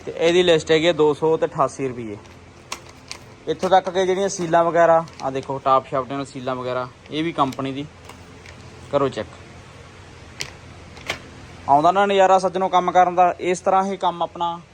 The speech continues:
ਓਕੇ ਦੀ ਰਿਪੋਰਟ ਚੱਲਦਾ ਗਾ। ਚਲੋ ਆਪਾਂ ਇਨਰ ਪੀ ਟੀ ਓ ਜਿਹੜੀ ਫਿੱਟ ਕਰ ਲਈ ਸੀ ਪਹਿਲਾਂ, ਤੇ ਅਗਲੇ ਪਾਸੇ ਦਾ ਸਪੇਸਰ ਆਪਾਂ ਫਿੱਟ ਕਰ ਲਿਆ ਜਿਹੜਾ ਕਿ ਗਰਾਰੀ ਦੇ ਮੋਰਲੇ ਪਾਸੇ ਆਉਣਾ।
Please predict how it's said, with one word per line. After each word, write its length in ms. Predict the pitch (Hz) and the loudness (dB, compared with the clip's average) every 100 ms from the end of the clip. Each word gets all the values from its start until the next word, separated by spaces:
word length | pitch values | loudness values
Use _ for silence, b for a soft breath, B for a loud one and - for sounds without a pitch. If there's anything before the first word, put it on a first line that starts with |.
| - - - | -20 -20 -8
ਓਕੇ 280 | 160 160 165 | -6 -6 -8
ਦੀ 60 | |
ਰਿਪੋਰਟ 260 | 165 156 156 | -8 -8 -10
ਚੱਲਦਾ 360 | - 135 127 143 | -6 -6 -4 -4
ਗਾ। 160 | 156 151 - - - - - - - - - - - - | -4 -8 -20 -20 -18 -18 -16 -14 -14 -14 -14 -12 -10 -6
ਚਲੋ 140 | 185 | -6
ਆਪਾਂ 260 | 202 208 214 220 214 - - - - - - - | -6 -6 -6 -6 -6 -8 -8 -8 -4 -4 -4 -6
ਇਨਰ 220 | 165 180 | -6 -6
ਪੀ 140 | 185 | -4
ਟੀ 160 | 180 190 | -2 -2
ਓ 120 | 196 | -2
ਜਿਹੜੀ 240 | 185 190 190 - 156 - - | -2 -2 -2 -4 -4 -6 -8
ਫਿੱਟ 160 | 151 160 | -6 -6
ਕਰ 200 | 151 147 | -4 -4
ਲਈ 120 | 156 | -6
ਸੀ 140 | 175 | -6
ਪਹਿਲਾਂ, 320 | 165 175 185 180 - - - - - | -6 -4 -4 -4 -6 -6 -6 -6 -8
ਤੇ 80 | - 170 | -6 -6
ਅਗਲੇ 200 | 165 180 | -4 -2
ਪਾਸੇ 340 | 170 151 180 | -2 -4 -6
ਦਾ 100 | 175 | -6
ਸਪੇਸਰ 440 | 175 - 151 - 151 | -6 -6 -8 -6 -6
ਆਪਾਂ 200 | 151 156 | -6 -8
ਫਿੱਟ 200 | - 139 | -10 -8
ਕਰ 200 | 135 131 | -8 -6
ਲਿਆ 120 | 135 | -6
ਜਿਹੜਾ 220 | 139 151 | -8 -8
ਕਿ 120 | 151 | -10
ਗਰਾਰੀ 320 | 139 127 123 | -10 -8 -8
ਦੇ 120 | 117 139 | -8 -8
ਮੋਰਲੇ 320 | 135 127 131 | -8 -8 -8
ਪਾਸੇ 320 | - - - | -10 -12 -14
ਆਉਣਾ। 140 | 80 | -14